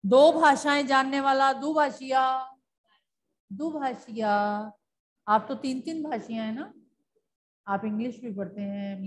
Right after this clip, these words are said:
हिंदी भी पढ़ते हैं, पंजाबी भी पढ़ते हैं, आप तो त्रिभाषीय हैं। हाँ, ये दुभाषिया, दुभाषिया, जो देखने योग्य हो, देखने, दर्शन, दर्शन से दर्शनीय, दर्शनीय।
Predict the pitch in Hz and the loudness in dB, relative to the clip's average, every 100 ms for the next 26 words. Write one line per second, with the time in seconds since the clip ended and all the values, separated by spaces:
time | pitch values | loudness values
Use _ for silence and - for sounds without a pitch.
0 | 190 - - _ 214 226 226 262 240 214 | -12 -16 -20 _ -10 -6 -4 -6 -8 -6
1 | 208 196 214 208 220 208 220 208 277 269 | -8 -8 -8 -8 -8 -6 -4 -4 -6 -12
2 | 226 196 - 185 _ _ _ - 226 233 | -14 -14 -14 -20 _ _ _ -4 -2 -2
3 | 294 269 320 392 440 - 247 240 220 190 | -8 -6 -4 0 0 0 -6 -10 -10 -12
4 | - _ _ _ _ _ _ _ _ _ | -16 _ _ _ _ _ _ _ _ _
5 | 247 339 359 - _ 226 240 262 247 240 | -8 -8 -8 -20 _ -4 -2 0 2 2
6 | 190 202 180 170 185 247 233 190 - 165 | 0 -2 0 0 0 2 2 2 -6 -14
7 | 151 _ _ _ _ _ 185 233 226 226 | -14 _ _ _ _ _ -2 2 2 2
8 | 240 254 247 226 262 254 285 285 226 233 | -4 -6 -6 -6 -8 -6 -6 -2 -2 -2
9 | 247 247 226 214 208 - 254 226 220 220 | -6 -8 -4 -2 -2 -4 -8 -4 -4 -4
10 | 247 240 262 226 220 202 226 233 247 269 | -10 -8 -6 -2 -2 -2 -12 -10 -6 -2
11 | 233 175 - _ _ _ - 185 226 220 | -2 -6 -14 _ _ _ -6 4 4 4
12 | 247 247 269 | -4 -4 0